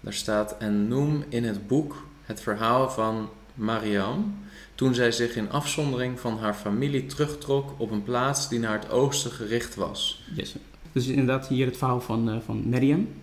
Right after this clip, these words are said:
Speaker 2: Maryam, dat is Arabisch voor Maria, de moeder van Jezus.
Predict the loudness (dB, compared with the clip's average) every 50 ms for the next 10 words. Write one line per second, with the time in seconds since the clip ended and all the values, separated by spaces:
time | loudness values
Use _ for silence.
0 | -18 -16 -10 -4 -2 0 2 2 2 2 2 0 0 -2 -4 -4 -6 -4 -2 -2
1 | 0 0 0 0 -2 -4 -4 -4 -4 -2 -4 -4 -4 -2 0 0 2 4 4 2
2 | 2 2 0 -2 -2 -2 0 0 0 0 0 0 -2 -2 -2 -2 0 0 0 2
3 | 2 0 0 -2 -4 -8